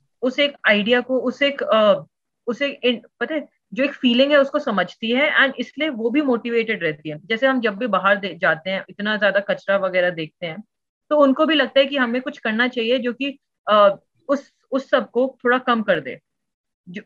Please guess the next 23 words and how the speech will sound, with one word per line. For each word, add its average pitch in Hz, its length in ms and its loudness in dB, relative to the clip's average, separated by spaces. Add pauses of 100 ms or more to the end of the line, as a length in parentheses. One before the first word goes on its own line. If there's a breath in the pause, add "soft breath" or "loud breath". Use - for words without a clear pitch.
एक 262 260 2
ऐसा 233 260 2
idea 220 360 2
या 240 120 0
एक 226 180 -2
ऐसी 226 180 -4
company 208 380 -2
जो 233 120 -2
कि 254 80 -10
उस - 240 -8
चीजों 240 260 0
पे 262 100 -2
काम 208 320 2
कर 180 160 0
रही 143 160 -12
हो, 135 180 -12 (320)
जो 233 100 0
कि 233 100 -10 (100)
एक 262 260 -2
ऐसी 220 260 -4
company 220 400 -4
जो 247 140 -2
कि 311 460 -4